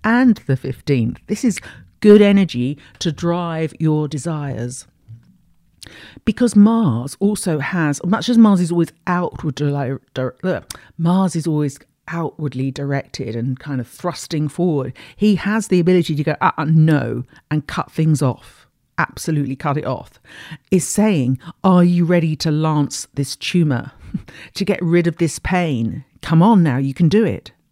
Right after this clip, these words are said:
Whereas the sun, which is working with the North Node, as I, as, uh, is saying, "Look, we're going ahead. You can't take this stuff with you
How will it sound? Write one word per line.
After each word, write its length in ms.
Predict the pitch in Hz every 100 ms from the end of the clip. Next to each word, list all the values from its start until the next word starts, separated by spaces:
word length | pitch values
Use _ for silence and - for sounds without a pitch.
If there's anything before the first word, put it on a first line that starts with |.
| _ _ - - 151
Whereas 240 | 180 180 160
the 100 | 170
sun, 640 | - 262 208 131 208 240 _ _ _ _ _
which 280 | 175 175 -
is 180 | 160 143
working 380 | 160 156 147 151
with 140 | 143
the 80 | 143
North 340 | 156 226 196
Node, 340 | 143 127 160 - _ _ -
as 100 | 156
I, 180 | 185 196 -
as, 280 | 160 160 - -
uh, 200 | 160 156
is 140 | 160 -
saying, 460 | 180 202 123 123
"Look, 180 | 165 180
we're 60 | 160
going 260 | 196 180
ahead. 380 | 165 185 127 -
You 140 | 156 160
can't 380 | - 175 160 131
take 280 | 160 -
this 200 | 160 120
stuff 440 | - - 139 135 -
with 200 | 143 135
you 260 | 123 120